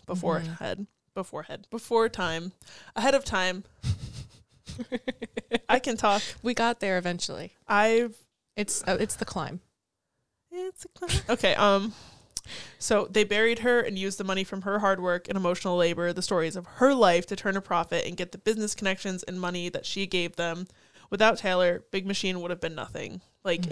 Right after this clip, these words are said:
Speaker 2: Mm-hmm.
Speaker 1: wouldn't be, like, nobody would know who Big Machine's Records was if it
Speaker 2: Mm-hmm.
Speaker 1: wasn't for Taylor Swift. If it wasn't for her when her first album came out, going around to radio stations and hand baking cookies to, like,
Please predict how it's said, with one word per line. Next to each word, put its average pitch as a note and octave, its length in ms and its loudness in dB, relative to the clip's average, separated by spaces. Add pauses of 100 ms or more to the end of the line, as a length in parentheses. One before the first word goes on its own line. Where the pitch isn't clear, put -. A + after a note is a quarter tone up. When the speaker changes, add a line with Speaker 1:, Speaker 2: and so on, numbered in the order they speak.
Speaker 2:
Mm-hmm. F#3+ 80 0
Speaker 1:
wouldn't G3 340 0 (160)
be, E3+ 360 -4 (360)
like, G#3+ 140 -4
nobody B3 240 6
would A#3 140 6
know F#3+ 220 6
who F#3+ 100 -2
Big F3+ 180 -2
Machine's F3 300 -6
Records E3 420 -6 (120)
was E3 560 -4
if F3+ 160 -6
it F#3 160 0
Speaker 2:
Mm-hmm. F#3 80 0
Speaker 1:
wasn't F#3 240 0
for F#3 80 -4
Taylor E3 260 0
Swift. - 380 -6 (240)
If G3+ 100 0
it F#3 60 2
wasn't G3+ 320 4
for F#3+ 100 2
her F#3 260 4
when F#3 140 0
her F#3+ 120 0
first F3+ 260 2
album F3+ 240 0
came F3+ 300 -2
out, D#3+ 280 0 (260)
going F#3+ 280 4
around F#3 340 2
to F#3 300 -2 (240)
radio F#3 320 2
stations F#3 520 0
and F3+ 240 -6
hand F#3+ 500 0
baking F3+ 380 0
cookies F#3 480 -4
to, G3+ 120 -4
like, F3 220 -2